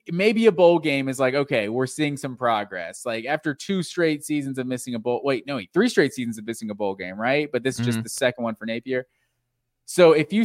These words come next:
Speaker 1: if Napier misses a bowl game for the third straight year, like, he's done,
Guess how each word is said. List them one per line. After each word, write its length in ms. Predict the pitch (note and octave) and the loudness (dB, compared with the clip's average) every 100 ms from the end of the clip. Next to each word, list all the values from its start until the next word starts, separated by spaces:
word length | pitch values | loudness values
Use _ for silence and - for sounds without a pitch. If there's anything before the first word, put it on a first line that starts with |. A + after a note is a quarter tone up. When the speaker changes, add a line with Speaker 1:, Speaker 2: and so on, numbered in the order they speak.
| G#3+ | 0
Speaker 1:
if 140 | D#3 | -2
Napier 380 | E3+ A#3+ C4 A#3 | 4 4 4 4
misses 240 | F#3+ E3+ | 4 4
a 40 | E3 | 4
bowl 240 | C#3+ C#3+ | 6 6
game 160 | C#3+ C3 | 4 0
for 100 | B2+ | 0
the 80 | A#2 | 0
third 260 | C3 B2 | 0 -2
straight 240 | - A2+ G2+ | -2 -4 -2
year, 200 | B2 G2+ | -2 -2
like, 160 | G2 | -4
he's 200 | C#3+ A2+ | -6 -6
done, 420 | G#2 F2+ D#2+ - | -6 -8 -10 -18